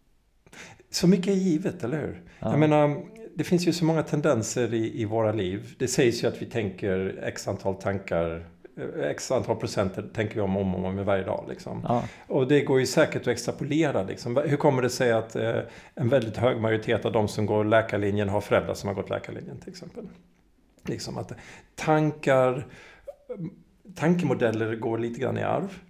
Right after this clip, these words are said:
Speaker 1: Och det gör ju liksom även då, eh, det går ju säkert att tillämpa på,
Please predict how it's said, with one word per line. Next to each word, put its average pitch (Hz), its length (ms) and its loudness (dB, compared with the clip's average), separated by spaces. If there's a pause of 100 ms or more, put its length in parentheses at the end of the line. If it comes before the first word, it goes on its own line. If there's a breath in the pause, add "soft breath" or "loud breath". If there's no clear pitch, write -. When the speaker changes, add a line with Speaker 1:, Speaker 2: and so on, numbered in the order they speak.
(140)
Speaker 1:
Och 143 380 -4
det 123 140 0
gör 139 220 4
ju 117 140 2
liksom 117 300 -2
även 117 320 0
då, 113 100 2 (320)
eh, 110 280 -2 (220)
det 123 120 -2
går 127 200 0
ju 127 120 -2
säkert - 440 -4
att - 80 -12
tillämpa 110 460 -2
på, 107 420 2